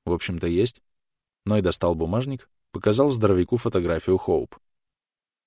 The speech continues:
Тот долго смотрел на неё. «Цветущий сад в майское утро!» воскликнул он. «Клянусь Господом, я женюсь до того, как позволю себя убить!» Ной, улыбаясь, убрал бумажник. «Это добрый знак»,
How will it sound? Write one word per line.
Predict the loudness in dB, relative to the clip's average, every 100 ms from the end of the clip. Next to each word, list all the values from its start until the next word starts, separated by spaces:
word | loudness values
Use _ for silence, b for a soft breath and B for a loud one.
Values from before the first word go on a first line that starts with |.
| _
Тот | -2 -2
долго | 0 0 2 -2
смотрел | -2 -2 0 -2
на | -2
неё. | -6 -8 -12 _ _ _ _ _ _ _ _ _ -10
«Цветущий | 0 0 0 0 0 2 4 4
сад | 4 4 4
в | 2
майское | 2 4 4 4 2 4
утро!» | 4 2 -2 -6 _ _ _ _ _ _
воскликнул | -6 -6 -6 -8 -4 -4
он. | -4 -8 _ _ _ _ _
«Клянусь | 2 6 6 6 4
Господом, | 6 6 6 4 4
я | 6 8
женюсь | 8 6 4 4
до | 4
того, | 6 4 4
как | 0 2
позволю | 4 6 6 4
себя | 2 2 2
убить!» | 2 0 -6 -12 _ _ _ _ _ _ _ _ -4
Ной, | -4 -2
улыбаясь, | 0 2 2 2 0 -2
убрал | -2 -2 -2
бумажник. | -2 -4 -6 -10 -18 _ _ _ _ _ _ _ _ _
«Это | -8 -4
добрый | -2 -2 -2
знак», | -4 -8 -14